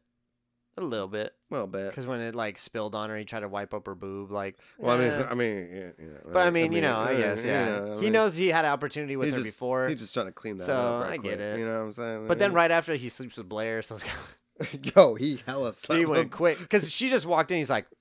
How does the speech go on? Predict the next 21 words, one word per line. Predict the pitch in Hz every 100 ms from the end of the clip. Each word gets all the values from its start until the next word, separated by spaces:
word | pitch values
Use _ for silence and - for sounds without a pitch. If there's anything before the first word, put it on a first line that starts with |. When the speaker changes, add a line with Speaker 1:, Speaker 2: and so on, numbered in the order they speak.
| _
Speaker 1:
"Blair." | 202 180 113 95 - _ _
And | 143 147
then | 143
next | 165 170
thing | 180 156
you | 143
know, | 160 139 123 _ _ -
they're | 131
fucking. | - 190 220 104 101 - _ -
And | 156
you | 185 196
Speaker 2:
Dude. | 131
Speaker 1:
called | 185 240 175
it. | 123 107 - _ _ _ _
You | 160 240
called | - 170 147
it. | 120
As | 160
soon, | - 240 285
it | 254 202
was, | 240 175 -